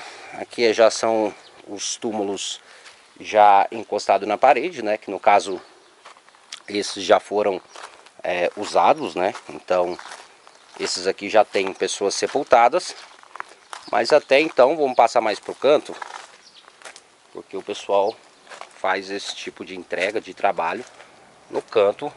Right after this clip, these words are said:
do cemitério, né? Como eu falei, por uma questão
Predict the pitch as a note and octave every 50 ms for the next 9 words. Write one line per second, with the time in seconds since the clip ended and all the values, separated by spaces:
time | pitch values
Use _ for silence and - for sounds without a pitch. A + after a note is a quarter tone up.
0 | - - - - G#2 G#2 G2+ G2 - - - A#2 B2+ C#3+ - - B2 G#2+ G2 D#2
1 | D2+ E2 E2+ G2 A2 - - - - - - - - - - - - - - -
2 | - - A2 A#2+ A#2+ - - D#3+ D3+ D3 C3 - - A#2+ A#2 A#2+ A#2 - C3 -
3 | - - C3+ C3 D3